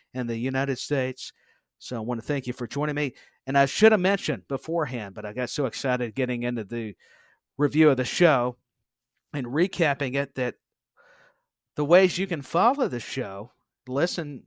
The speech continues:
to it on these platforms of Spotify and Apple Podcasts. Specifically, also go to like and follow and, you know, check out the show on social media. That would, uh, mainly Twitter,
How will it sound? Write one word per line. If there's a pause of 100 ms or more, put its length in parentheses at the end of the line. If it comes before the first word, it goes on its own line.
(100)
to
it
on
these
platforms
of
Spotify
and
Apple
Podcasts. (240)
Specifically,
also
go
to
like
and
follow (720)
and, (480)
you
know,
check
out
the
show
on
social
media.
That
would,
uh,
mainly
Twitter,